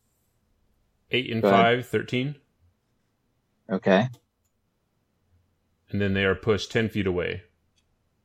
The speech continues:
Speaker 2: Okay, so one of them only takes six points of damage. Uh, 'cause he passed his saving throw,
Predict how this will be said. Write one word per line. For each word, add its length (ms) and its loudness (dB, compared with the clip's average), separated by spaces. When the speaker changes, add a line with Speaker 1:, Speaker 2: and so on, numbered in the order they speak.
Speaker 2:
Okay, 380 4
so 460 8
one 200 8
of 80 6
them 380 8
only 360 6
takes 600 4
six 380 2
points 280 2
of 100 6
damage. 680 4
Uh, 240 8
'cause 180 -8
he 140 6
passed 360 6
his 120 4
saving 380 8
throw, 500 8